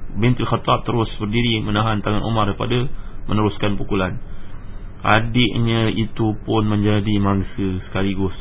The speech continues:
dilempangnya seperti sukur jatuh. Melihat sikapnya seperti itu, kedua-duanya berkata, "Memang kami telah masuk Islam, kami telah beriman pada Allah Rasulnya. Kau boleh buat apa saja yang kamu mahu terhadap kami, wahai Umar."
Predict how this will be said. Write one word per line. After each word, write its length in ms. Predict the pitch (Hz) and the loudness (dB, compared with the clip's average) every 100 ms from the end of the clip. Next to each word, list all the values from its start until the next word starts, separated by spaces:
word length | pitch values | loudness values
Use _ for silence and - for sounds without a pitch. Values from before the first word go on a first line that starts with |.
| - | -2
dilempangnya 680 | 98 98 - 101 95 95 92 | 0 2 2 2 2 0 -2
seperti 240 | 95 - - | -4 -4 -2
sukur 400 | 117 - 131 117 | -2 0 0 2
jatuh. 360 | 98 95 - 87 - - - - - - - - - - | 0 -2 -4 -4 -4 -4 -6 -10 -10 -8 -8 -8 -10 0
Melihat 320 | 120 135 139 | 4 6 4
sikapnya 400 | 131 - - 139 | 0 0 2 2
seperti 320 | 127 131 135 143 | 2 0 2 2
itu, 240 | 160 151 - - - - - - - - | 2 0 0 -8 -10 -8 -6 -6 -4 -2
kedua-duanya 540 | - 120 131 131 127 120 | 0 2 4 6 6 4
berkata, 400 | 107 104 - 101 | 2 -2 0 2
"Memang 640 | 104 127 131 131 120 110 | 4 4 6 6 4 2
kami 380 | 95 123 127 123 | 2 2 2 0
telah 160 | 120 117 | 2 2
masuk 240 | 117 - | 4 4
Islam, 480 | - 120 120 107 101 | 4 4 4 2 2
kami 160 | 117 123 | 0 2
telah 160 | 120 117 | 2 2
beriman 260 | 127 127 | 2 2
pada 220 | 117 117 - | 2 0 0
Allah 160 | 123 117 | 0 0
Rasulnya. 380 | 117 - 123 117 104 - | 0 0 0 2 0 -2
Kau 80 | - | -2
boleh 160 | 120 117 | 0 2
buat 160 | 117 | 0
apa 180 | 120 127 123 113 | 0 0 0 0
saja 160 | 120 | 0
yang 160 | 117 113 | 0 0
kamu 160 | 113 | 0
mahu 320 | 113 113 117 107 | 0 0 0 0
terhadap 240 | 113 104 | 0 0
kami, 260 | 113 123 113 | 0 0 0
wahai 160 | 113 113 | 0 0
Umar." 420 | - 120 113 98 | 2 2 2 0